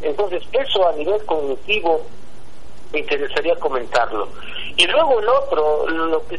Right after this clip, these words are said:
se ve en torno a la personalidad de los sujetos. No nos habíamos equivocado desde hace ya varios meses, y en eso coincidimos el doctor Ernesto Lamoglia y un servidor.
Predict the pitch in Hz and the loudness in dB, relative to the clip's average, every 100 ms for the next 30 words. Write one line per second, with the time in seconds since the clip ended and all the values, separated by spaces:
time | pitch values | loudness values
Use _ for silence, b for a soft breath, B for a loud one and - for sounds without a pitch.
0 | - 170 233 254 196 151 202 190 175 147 | -4 0 2 2 0 0 0 2 4 4
1 | 139 151 - 147 143 151 196 202 139 123 | 0 -2 -2 2 2 2 2 2 0 0
2 | 131 - 135 127 127 123 - - B B | 0 0 0 0 -2 -2 -4 -6 B B
3 | B B 226 294 247 185 185 208 196 170 | B B 2 2 2 2 2 2 0 -2
4 | - 143 135 170 185 185 165 143 131 165 | -2 -2 0 2 2 2 2 0 2 0
5 | 170 226 160 156 160 156 131 139 160 - | 0 -2 0 2 2 0 0 2 2 2
6 | 147 147 - B B - 302 - - 156 | -2 -4 -4 B B -4 -2 0 0 0
7 | 143 127 143 175 180 143 - 131 127 165 | -2 -2 -2 0 0 0 -2 -2 0 2
8 | 160 135 151 - 131 123 131 156 139 123 | 2 2 -2 0 2 2 4 2 2 -2
9 | 131 139 139 123 131 139 135 | -2 -2 -2 -2 0 2 0